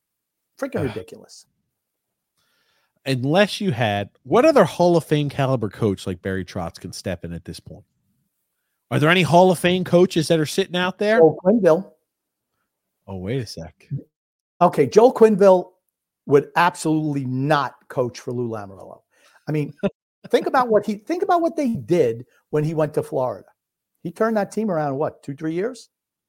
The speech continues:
Speaker 1: But here's the thing. They also got rid of the, the general manager. You can't have the same G M. You can't let the old man pick another coach. Can't do it.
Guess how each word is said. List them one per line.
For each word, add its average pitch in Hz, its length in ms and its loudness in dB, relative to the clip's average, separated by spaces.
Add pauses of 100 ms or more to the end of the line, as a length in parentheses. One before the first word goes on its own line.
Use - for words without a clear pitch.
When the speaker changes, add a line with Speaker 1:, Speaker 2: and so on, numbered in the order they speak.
(420)
Speaker 1:
But 151 120 0
here's 156 120 0
the 147 60 -4
thing. 135 160 -4 (320)
They 139 100 -2
also 151 260 4
got 139 260 0
rid 143 120 2
of 131 100 -2
the, 123 220 -4
the 131 100 -2
general 123 360 -2
manager. 120 420 -10
You 127 140 -16
can't 208 500 0
have 190 180 0
the 170 60 -4
same 156 340 -2
G 135 120 -8
M. 131 80 -6
You 156 100 -4
can't 415 400 -8
let 285 200 4
the 233 120 0
old 220 300 4
man 165 420 -4 (240)
pick 233 220 4
another 165 300 2
coach. - 580 -6 (420)
Can't 151 220 -12
do 107 160 -8
it. - 60 -20